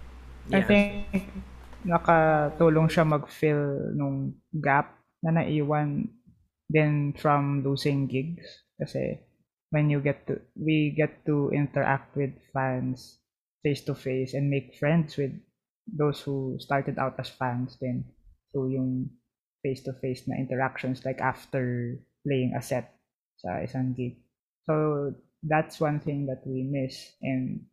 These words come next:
Speaker 1: sort of nangyayari siya sa Discord and mas frequent pa yung nagiging interaction. Um, so, syempre, hindi, hindi naman siya same sa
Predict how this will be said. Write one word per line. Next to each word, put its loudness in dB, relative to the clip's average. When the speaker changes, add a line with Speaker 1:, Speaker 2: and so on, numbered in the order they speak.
Speaker 1:
sort 6
of 0
nangyayari 6
siya -6
sa 2
Discord -6
and -4
mas -6
frequent -4
pa 2
yung 0
nagiging -4
interaction. -8
Um, -4
so, -6
syempre, -2
hindi, -4
hindi 2
naman 4
siya 0
same 2
sa -4